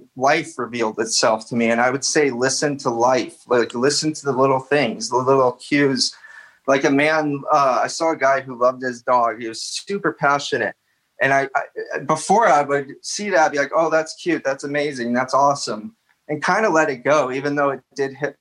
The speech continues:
my heart. But when I saw it after this, uh, this change in how I see things, I'm like, "Why is that lighting up my heart so much? What does he have? What is this?" And I started studying the behavior of dogs, and I found out they're super spiritual, and they were never taught anything.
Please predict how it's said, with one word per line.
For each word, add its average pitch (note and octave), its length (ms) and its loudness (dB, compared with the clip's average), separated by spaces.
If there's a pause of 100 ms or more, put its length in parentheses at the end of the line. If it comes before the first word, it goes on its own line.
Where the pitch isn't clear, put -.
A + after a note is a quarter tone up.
(160)
my A#2 160 0
heart. A#2+ 400 0
But A#2+ 160 -4 (160)
when B2+ 100 0
I C3+ 60 2
saw D#3 380 2
it C#3+ 200 -2 (300)
after C3+ 260 0
this, B2 400 -8
uh, A2 300 2 (500)
this A#2+ 220 -10
change C3+ 420 0
in A#2 160 0
how C3+ 160 0
I A#2 80 4
see D3 240 -2
things, B2+ 300 0
I'm A#2+ 60 2
like, A#2+ 200 0
"Why D3 300 4
is C3+ 160 0
that C3 420 0
lighting C3 380 0
up B2 160 -2
my A#2+ 160 -2
heart B2 280 -2
so - 80 -14
much? A2 220 -8
What C#3 160 0
does D#3 180 -6
he C#3+ 200 -4
have? A2 420 0 (300)
What C#3 220 2
is D3+ 180 2
this?" - 400 -4 (440)
And C3+ 80 2
I D#3 60 2
started D3 400 0
studying B2+ 520 -2
the A#2+ 60 -8
behavior B2 540 2
of B2+ 80 -4
dogs, C3+ 460 2
and A#2+ 80 -2
I A#2+ 100 0
found C3 280 0
out C#3 200 2
they're A#2+ 100 -8
super B2+ 460 -8
spiritual, B2+ 680 0
and B2+ 100 2
they D#3 140 2
were D#3+ 120 0
never C#3 240 0
taught C#3 380 -2
anything. D#3+ 500 -12